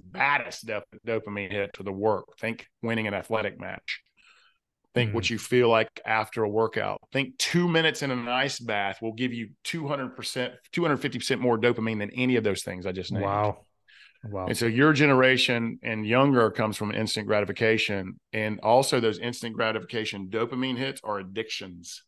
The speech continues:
Speaker 2: Mm-hmm.
Speaker 1: Um, social media designed to be addictive. Twenty-four hour news designed to be addictive.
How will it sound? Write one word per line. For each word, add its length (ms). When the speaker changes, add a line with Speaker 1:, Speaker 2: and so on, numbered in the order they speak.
Speaker 2:
Mm-hmm. 600
Speaker 1:
Um, 360
social 280
media 240
designed 360
to 40
be 160
addictive. 400
Twenty-four 400
hour 180
news 340
designed 420
to 80
be 120
addictive. 480